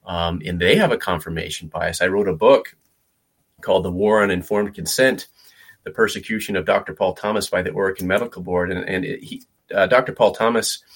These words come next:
um, he was, he had his license suspended by the Oregon Medi-, Medical Board, um,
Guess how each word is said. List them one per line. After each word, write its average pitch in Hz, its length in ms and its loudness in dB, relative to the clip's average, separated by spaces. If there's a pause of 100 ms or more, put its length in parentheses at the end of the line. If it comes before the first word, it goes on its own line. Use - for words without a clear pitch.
(420)
um, 92 440 -2 (460)
he 104 480 -8
was, 95 240 0
he 101 400 -12
had 117 100 -2
his 98 140 -2
license 104 640 2
suspended 85 640 -4 (360)
by 90 80 -6
the - 80 -6
Oregon 95 280 -2
Medi-, 90 380 -2
Medical 98 340 0
Board, 85 340 -4 (580)
um, 82 440 0